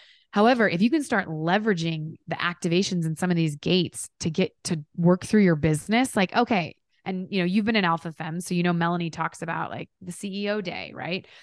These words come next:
And, you know, creating content and providing that structure so that you can then allow that feminine flow to come through. One of the things that I love about human design, and this is how I, I kinda sprinkle in the gene keys, is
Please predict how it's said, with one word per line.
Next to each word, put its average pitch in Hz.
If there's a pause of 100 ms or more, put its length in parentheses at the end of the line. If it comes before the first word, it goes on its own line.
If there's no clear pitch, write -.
(220)
And, 180 (480)
you 185
know, 175 (960)
creating 208
content 185
and 170 (100)
providing 208
that 175
structure 214
so 185
that 165
you 180
can 175
then 170 (220)
allow 175
that -
feminine 170
flow 185
to 170
come 160
through. 190 (540)
One 208
of 247
the -
things 202
that 180
I 165
love 160
about 180
human 170
design, 160 (300)
and 180
this 190
is 185
how 170
I, 160
I 160
kinda 165
sprinkle 170
in 165
the 156
gene 208
keys, 156 (500)
is 185